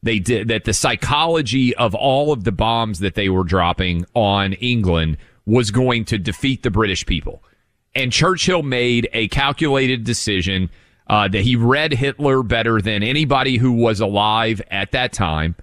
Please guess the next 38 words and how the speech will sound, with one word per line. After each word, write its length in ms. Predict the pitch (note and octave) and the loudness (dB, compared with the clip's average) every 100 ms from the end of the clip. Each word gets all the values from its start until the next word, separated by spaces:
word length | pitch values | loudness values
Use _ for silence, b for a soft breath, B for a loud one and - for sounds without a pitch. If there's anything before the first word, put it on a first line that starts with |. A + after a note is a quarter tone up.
| b b b b | b b b b
and 180 | A#2 A2+ | -4 0
he 200 | A#2 A#2+ | 2 2
understood 1000 | B2+ C#3+ D3 D3+ - - A#2 G2 F#2+ F#2+ | 0 0 0 0 -2 -2 0 2 0 -4
what 360 | - G2+ A#2+ C3 | -4 0 0 0
he 220 | A2+ C#3 | -2 -2
had 400 | G#2+ A2 A#2 A2+ | 0 -2 -2 -4
to 120 | - G#2 | -4 -4
do 580 | D#2+ F#2+ F2+ C#2 C2 - b b _ | -2 -2 0 0 -4 -8 b b _
in 180 | A#2+ A2 | -2 0
order 480 | A#2+ C3+ B2 A#2 A#2 | 2 2 2 2 0
to 560 | - - G#2+ G2+ G2 - | -2 -2 0 2 0 -4
keep 300 | - D3 D3+ | -4 -2 0
the 120 | C#3+ C#3+ | 0 0
war 300 | B2+ B2+ A#2 | 2 2 2
going 460 | G2+ F#2+ F#2+ F#2 | 0 0 0 -2
until 320 | F#2 G2+ A#2 | -4 -2 0
he 100 | A#2 | 0
could 180 | A2 G#2+ | 0 -2
get 160 | G2+ G#2+ | -4 -2
the 80 | A2 | 0
United 440 | G#2 G2+ G2 F#2 | 0 0 -2 -4
States 460 | - G#2 F#2+ F2 F#2+ | -4 -2 -2 -2 -4
and 180 | G2 E2+ | -4 -2
others 460 | B2 A2+ G2 F#2 | 0 2 0 0
to 140 | - A2 | -2 -2
come 240 | A2 G2 | 0 0
and 140 | F#2+ | 0
join 280 | G2 E3+ D3+ | 2 2 2
him. 80 | E2+ | 0
And 120 | G2 | -2
remember, 320 | A#2 D#3 C3+ | 0 0 0
initially, 680 | A2+ C#3 F#3+ - C#3 G2 F#2+ G#2 B B B | 0 0 -2 0 0 2 0 -2 B B B
the 80 | A#2+ | 0
United 420 | C#3 D3+ C3+ A#2+ | 2 2 0 -2
States 360 | - B2+ A#2+ - | -2 -2 -2 0
was 160 | A2+ | -2
providing 680 | - B2 G#2 G#2 G#2+ G#2 G2 | 2 0 2 2 2 0 -2
material 760 | G2+ - C3+ B2+ B2 A2+ A2 | -4 -2 0 2 2 2 0